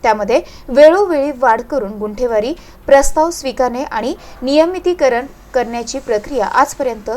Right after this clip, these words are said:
सुरू आहे. छत्रपती संभाजीनगर महानगरपालिका हद्दीतील अनधिकृत भूखंड आणि बांधकाम नियमित करण्यासाठी गुंठेवारी योजनेअंतर्गत प्रकरणे दाखल करून नियमितीकरणासाठी आता एकतीस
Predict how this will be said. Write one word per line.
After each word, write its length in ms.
सुरू 260
आहे. 260
छत्रपती 440
संभाजीनगर 640
महानगरपालिका 760
हद्दीतील 480
अनधिकृत 580
भूखंड 360
आणि 320
बांधकाम 520
नियमित 400
करण्यासाठी 480
गुंठेवारी 580
योजनेअंतर्गत 800
प्रकरणे 480
दाखल 360
करून 340
नियमितीकरणासाठी 1040
आता 280
एकतीस 500